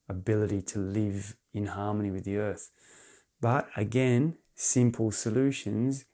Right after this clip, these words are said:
coming from the, I, I firmly believe it's gonna be the gardeners. Gardeners are the ones that will plant the seeds, and the seeds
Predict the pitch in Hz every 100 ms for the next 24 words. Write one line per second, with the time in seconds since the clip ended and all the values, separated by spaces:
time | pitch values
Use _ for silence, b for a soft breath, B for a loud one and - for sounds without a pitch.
0 | - - 120 120 113 - 135 123 113 147
1 | 156 _ _ - 113 110 - - 113 117
2 | 113 - 113 101 - - 123 127 127 123
3 | 127 139 123 123 131 120 - 110 113 113
4 | 117 117 123 120 143 120 104 104 B B
5 | B _ 107 107 113 127 127 120 120 117
6 | 107 120 135 113 107 b b b - 101
7 | - - 110 117 117 - 117 117 151 151
8 | b b b - 101 98 - 131 127 117
9 | 147 131